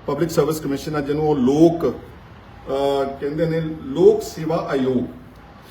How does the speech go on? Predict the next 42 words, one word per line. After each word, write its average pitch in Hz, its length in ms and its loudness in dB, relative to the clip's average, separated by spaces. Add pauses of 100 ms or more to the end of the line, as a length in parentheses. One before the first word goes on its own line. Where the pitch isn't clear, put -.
(140)
ਇਹਦੀਆਂ, 233 300 4
ਇਹਦੀਆਂ 214 420 4
ਵੀ 226 120 -4
ਪ੍ਰੋਪਰ 240 760 2 (460)
ਸ਼ਰਤਾਂ 233 500 2
ਨੇ 190 100 2
ਕਿ 208 220 -4
ਕੋਈ 262 400 -6
ਵੀ 240 140 -4
ਰਾਜਸਥਾਨ 175 680 -2
'ਚ 160 40 -14 (100)
ਜਦ 160 180 -4
ਤੱਕ 170 220 -4
ਉਹ 170 280 -2 (520)
ਰਾਜਸਥਾਨ 165 580 -2
ਦੀ 165 200 -8
ਹਿੰਦੀ 156 280 -2
'ਚ 170 280 -4 (240)
ਨਾ 151 140 -4
ਪੜ੍ਹਿਆ 156 240 -2
ਹੋਵੇ, 156 580 -2 (400)
ਉੱਥੋਂ 156 200 -2
ਦੀ 143 80 -4
ਜਨਰਲ 165 340 4
ਨੌਲੇਜ 175 320 0
ਦੇ 175 80 -6
ਪੇਪਰ 160 320 -4 (320)
ਦਾ 160 180 4 (200)
ਮੈਰਿਟ 160 280 2
ਉਹਨਾਂ 160 180 -2
ਨੇ 160 100 -2
al-, 151 360 -2
almost 175 300 -6
ਪੰਜਾਹ 147 280 0
ਨੰਬਰ 165 220 -2
ਰੱਖੇ 156 240 -4
ਨੇ, 160 140 -4
ਇੱਦਾਂ 160 240 -4
ਹੀ 180 60 -2
ਹਿਮਾਚਲ 151 400 -2
ਨੇ 175 80 -6
ਬਹੁਤ 190 400 -2